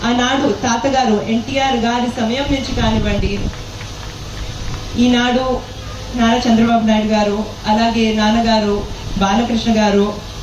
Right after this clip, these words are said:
ఇప్పుడు మా వారు లోకేష్ గారు, అందరూ ఎల్లప్పుడూ మీ అందరి, ఆ, ఆరోగ్యం గురించి,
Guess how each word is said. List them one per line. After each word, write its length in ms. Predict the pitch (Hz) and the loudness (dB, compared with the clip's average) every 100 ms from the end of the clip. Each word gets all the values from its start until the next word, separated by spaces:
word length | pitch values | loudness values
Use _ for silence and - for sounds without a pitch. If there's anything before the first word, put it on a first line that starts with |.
| - - - - - 220 | -8 -8 -10 -12 -4 0
ఇప్పుడు 240 | 226 240 | 2 4
మా 180 | 240 233 | 4 2
వారు 460 | 226 233 226 226 - - 214 | 2 0 0 0 -4 -8 0
లోకేష్ 480 | 220 240 262 247 214 | 2 2 2 0 2
గారు, 420 | 226 220 214 233 - - - - - - - - - - - - - - - - - - - - - - - - | 2 4 2 0 -4 -10 -10 -8 -6 -6 -6 -6 -6 -4 -4 -4 -4 -4 -4 -6 -6 -6 -6 -6 -6 -6 -6 -2
అందరూ 560 | 226 277 294 339 339 226 - - - - - | 0 2 2 4 2 0 -4 -12 -14 -14 -2
ఎల్లప్పుడూ 720 | 226 262 254 247 269 302 403 554 - - - | -2 0 0 0 0 0 0 -2 -10 -12 -2
మీ 240 | 226 226 240 | 2 4 4
అందరి, 640 | 233 269 294 320 311 - - - - - | 4 2 0 -2 -2 -4 -10 -12 -10 0
ఆ, 400 | 214 208 202 202 202 | 2 4 2 0 0
ఆరోగ్యం 540 | 214 240 262 294 277 | 2 4 4 4 2
గురించి, 460 | 247 233 226 185 | 2 0 0 -2